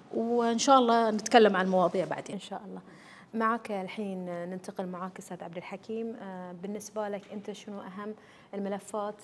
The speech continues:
Speaker 2: اللي راح تت-، يعني تتطرق لها في برنامجك الانتخابي؟ آه، شنو الأهم الملفات اللي راح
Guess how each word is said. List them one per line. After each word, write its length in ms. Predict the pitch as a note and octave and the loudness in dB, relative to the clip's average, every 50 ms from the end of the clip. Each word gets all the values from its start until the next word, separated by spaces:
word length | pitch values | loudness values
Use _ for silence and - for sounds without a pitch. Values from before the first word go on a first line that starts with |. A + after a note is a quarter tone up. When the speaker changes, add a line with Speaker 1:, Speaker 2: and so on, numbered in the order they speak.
| - - | -10 -8
Speaker 2:
اللي 360 | - G3+ G3 G3 G3 G3 G3+ | -8 -6 -6 -6 -6 -4 -4
راح 160 | F#3+ G#3+ A3 G#3+ | -2 -2 -4 -4
تت-، 280 | - - - - - | -6 -14 -20 -14 -10
يعني 320 | F#3 G3+ F#3+ F3 E3 F3+ F3+ | -8 -6 -6 -6 -6 -8 -10
تتطرق 480 | - F#3 - G#3+ G#3+ A3 A3 A3 - | -12 -6 -4 -2 -2 -2 -4 -4 -6
لها 300 | G#3+ G3 F#3 F#3+ G3 G3 | -8 -8 -8 -8 -8 -8
في 460 | G3 - G#3 G3 F#3+ F#3 F#3 F#3+ F#3 - F#3 E3+ | -8 -8 -8 -8 -6 -6 -8 -8 -10 -10 -8 -8
برنامجك 560 | F#3 F#3 G3+ G#3 G#3+ G#3+ G3+ G#3 G#3+ G#3 - | -8 -6 -6 -6 -6 -6 -8 -8 -10 -10 -10
الانتخابي؟ 1000 | F#3+ F#3 G3+ G3 - F#3+ - - G3+ F#3 F#3 F3+ F#3 F#3 F#3 F#3 F#3 F#3+ G#3 - | -10 -10 -10 -10 -10 -10 -8 -6 -4 -4 -4 -4 -6 -8 -6 -6 -6 -8 -8 -8
آه، 220 | G3+ F#3 F3+ F#3 | -8 -8 -8 -8
شنو 200 | F#3 F#3 - G3+ | -8 -8 -8 -8
الأهم 240 | G3 F3+ F#3 F#3+ G#3 | -8 -8 -8 -8 -8
الملفات 580 | G3+ G3 G3 F#3+ G3+ F#3+ G3 - G#3+ G3+ G3+ - | -6 -6 -6 -6 -6 -6 -4 -4 -4 -4 -4 -6
اللي 220 | G3+ G3 G3 G3 | -8 -6 -4 -2
راح 200 | G3+ A3 G#3+ - | -2 -2 -4 -6